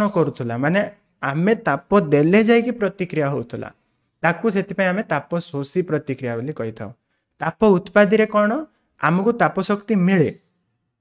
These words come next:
କିନ୍ତୁ ତାପ ଶୋଷୀ ପ୍ରତିକ୍ରିୟାରେ ଆମକୁ ତାପ ଶକ୍ତି ଆମ ଆଡ଼ୁ ଦବାକୁ ପଡ଼ିବ। ଆମେ ଦେଲେ ଯାଇକି ବିଘଟନ ପ୍ରତିକ୍ରିୟା ହଉଛି। ବୁଝିପାରୁଛ? ଏଇଠି ଯୋଉ ବିଘଟନ ପ୍ରତିକ୍ରିୟା ହେଲା, ତାପୀୟ ବିଘଟନ,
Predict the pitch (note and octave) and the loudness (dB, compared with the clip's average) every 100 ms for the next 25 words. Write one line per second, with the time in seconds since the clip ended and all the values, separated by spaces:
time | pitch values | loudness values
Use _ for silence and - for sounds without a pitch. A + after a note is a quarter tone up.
0 | _ _ _ _ _ - G#3 G3+ F3+ F3 | _ _ _ _ _ 2 2 4 0 2
1 | E3+ E3+ A3+ A#3 - F3+ F3+ A#3+ A#3+ G3+ | 2 2 0 0 -2 -4 -2 -4 -4 -8
2 | G#3 G3+ E3+ C3+ D3 B3+ - _ - D3 | -6 0 2 2 0 -4 -14 _ -4 -2
3 | F3 A3+ A#3+ D3+ C#3 - F3 F3+ - A3 | 0 -2 -4 -2 -4 -4 -4 -6 -2 0
4 | A3+ C#3 D#3 F#3+ G#3+ A3 A3+ G#3 G3 F#3 | 0 0 4 8 8 8 4 4 2 -2
5 | E3+ B2 A2 G#2+ _ _ _ _ - C#3+ | -4 -6 -6 -8 _ _ _ _ -2 0
6 | F#3 G3+ D3+ D#3 G3 A3+ A#3 A#3 B3 F#3+ | 2 2 4 6 6 6 6 4 0 -2
7 | E3+ E3 D#3+ D#3 D3 - B2+ C#3 C#3+ A#2+ | 0 0 -2 -6 -6 -8 -6 -4 -2 -2
8 | G#2+ G#2+ G#2+ _ _ - D#3 F#3 G3+ G3 | -4 -10 -14 _ _ -2 0 2 2 2
9 | E3 - F3+ F3 F3 D#3+ E3+ F3 E3+ D#3 | -2 0 0 0 0 0 0 -2 -4 -4
10 | D3+ D3+ D3+ D3+ C3+ B2 C3 C3+ D3+ C3+ | -6 -2 0 2 2 0 0 0 0 0
11 | C3+ C3 B2+ | -2 -4 -6